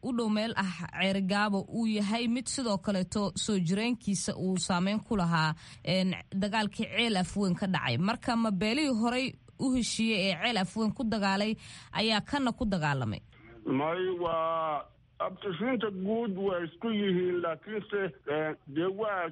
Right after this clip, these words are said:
Speaker 2: jilbo oo markaa jilbyadii ishaya deegaankaas Ceelka isku hayay ma aha, waa kuwo kale.
Speaker 1: Waa gartay.
Speaker 2: Marka sidaas adigu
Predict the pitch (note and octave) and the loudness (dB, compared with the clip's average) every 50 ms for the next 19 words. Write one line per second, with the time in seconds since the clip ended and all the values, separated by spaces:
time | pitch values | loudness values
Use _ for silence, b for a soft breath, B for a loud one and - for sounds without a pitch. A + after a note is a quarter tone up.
0 | D3+ - - - E3 D#3+ D#3+ D#3+ D#3 E3 G3+ G3 F3+ F3+ F3+ F3+ F3 E3 D3+ C#3 | -8 -8 -4 -2 0 0 0 0 -2 -2 -4 -2 -2 -2 -2 -2 -2 -2 -2 -2
1 | - E3 E3+ E3+ E3 - - F3 E3+ E3 E3+ G#3 G3+ F#3 F3 F#3+ F#3+ C#3 C#3 C#3 | -2 -2 -2 -2 -4 -6 -6 -4 -4 -2 -2 -2 -2 -2 -4 -6 -6 -6 -6 -8
2 | - - B2+ C3 D3 D#3 F3 F3 D#3+ D3+ E3+ E3+ F3+ F3 D#3 D3 - D#3 D#3 D#3+ | -6 -4 -2 -2 0 0 -2 -2 -2 -2 -2 0 0 -2 -4 -4 -4 -2 -2 -2
3 | D#3 D3+ - - F3+ E3+ D3+ C#3+ E3 D#3 C#3+ - - - D3+ C3+ C#3 D3 D3+ D3+ | -4 -6 -4 -2 -2 -2 -2 -2 -2 -2 -4 -2 -4 -4 -2 -2 -2 -2 -2 -2
4 | D#3+ F3+ E3+ D3+ C3 C3 C#3 D3 C#3+ B2+ - - F3+ F#3+ F3 D3+ - C3 A#2 G#2+ | -2 -2 -2 -2 -2 -2 -2 -2 -4 -4 -4 -2 -2 -2 -2 -2 -2 -2 -2 -2
5 | - - - - _ _ - - F#3 G#3 A3+ G#3+ G3 E3+ E3+ D#3 - - - C3 | -6 -8 -12 -20 _ _ -10 -6 -4 -2 0 0 0 -2 -2 -4 -6 -6 -10 -10
6 | - - - - - - - - - - - - - C#3 C3 - - C#3 C3+ C#3+ | -10 -14 -20 -20 -20 -20 -20 -20 -16 -10 -4 -2 -2 -2 -2 -2 -2 -2 0 0
7 | D3 C#3+ C3+ - - _ _ - - - - - - - - - - G3+ F#3+ F3 | -2 -2 -4 -6 -10 _ _ -20 -20 -20 -20 -20 -18 -18 -12 -6 -4 -2 0 0
8 | D#3+ D3 C#3 - E3 D3+ C#3+ C#3 C3+ C#3+ D3 D#3 D3 D3+ D3 - C3 - | -2 -4 -4 -4 -2 -2 -2 -2 -2 -2 -2 -2 -2 -2 -2 -4 -4 -6